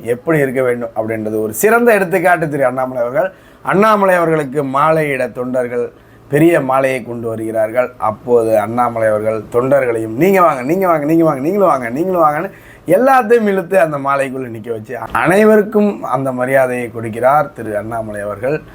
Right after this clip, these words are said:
அந்த காணொளி உங்களுக்கு ஓவர்லேல போயிட்டு இருக்கும், நீங்க பார்த்து கொண்டிருப்பீர்கள். அடுத்து பாத்தீங்கன்னா, மக்கள் திடீர்னு ஒரு கோஷம் போடுறாங்க. என்ன கோஷம் போடுறாங்க அப்படின்னு பாத்தீங்கன்னா,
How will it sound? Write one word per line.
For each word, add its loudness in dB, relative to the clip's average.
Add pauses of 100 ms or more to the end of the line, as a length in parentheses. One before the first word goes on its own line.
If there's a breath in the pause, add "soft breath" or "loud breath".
(100)
அந்த 4
காணொளி 2
உங்களுக்கு -2
ஓவர்லேல -2
போயிட்டு -8
இருக்கும், -4
நீங்க -6
பார்த்து -4
கொண்டிருப்பீர்கள். -2 (200 loud breath)
அடுத்து 2
பாத்தீங்கன்னா, 2
மக்கள் -2
திடீர்னு 2
ஒரு 0
கோஷம் 0 (840)
போடுறாங்க. 0 (120)
என்ன -2
கோஷம் -4
போடுறாங்க -4
அப்படின்னு -6
பாத்தீங்கன்னா, -8